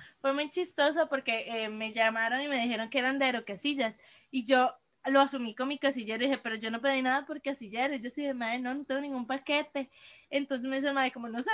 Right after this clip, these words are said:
pero yo estoy afuera y esto dice su nombre". Y yo sí como de, "Eh, no me voy a quejar si me llega un paquete". Eh, yo salgo por, eh, por el, bueno, s-, eh, salgo por el paquete, ya no sé qué. Y cuando me cae el veinte, yo, "Claro, ya sé qué es".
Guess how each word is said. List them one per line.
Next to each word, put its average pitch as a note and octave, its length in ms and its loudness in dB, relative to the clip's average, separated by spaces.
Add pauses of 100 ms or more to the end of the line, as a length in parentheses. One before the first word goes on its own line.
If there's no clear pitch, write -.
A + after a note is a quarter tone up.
pero B3+ 140 -4
yo A3 80 -12
estoy C#4+ 160 0
afuera E4 340 4
y D#4 140 2
esto E4 160 -2
dice F4 220 -2
su D#4+ 100 -2
nombre". B3+ 380 0
Y G#3 40 -8
yo B3 80 -10
sí C4+ 100 -8
como B3+ 160 -6
de, B3+ 120 0
"Eh, A4 60 -2 (260)
no F4+ 80 -2
me E4 80 4
voy E4+ 100 6
a F4 120 2
quejar A#3+ 260 -2
si E4+ 80 -10
me C4 100 -6
llega A3 160 -8
un C4+ 60 -6
paquete". F4 560 -4 (680)
Eh, D#4+ 340 4
yo D4 120 2
salgo E4 360 4
por, E4 140 6
eh, B3+ 340 6
por B3 180 -4
el, A#3 160 -6 (120)
bueno, C#4+ 300 4
s-, A#3+ 240 -4
eh, A#3 160 0
salgo B3+ 240 0
por D#4+ 100 -2
el D4+ 80 -8
paquete, D4 380 -6
ya D4 160 0
no D#4 120 -6
sé C4+ 100 -10
qué. F4+ 160 -2 (300)
Y E4+ 120 0
cuando D#4+ 320 6
me C#4 160 0
cae B3+ 220 4
el B3+ 80 2
veinte, D#4+ 380 6
yo, B3+ 180 6
"Claro, G4+ 440 12
ya C#4+ 140 8
sé F4+ 240 -2
qué F4+ 120 0 (240)
es". G#4+ 60 10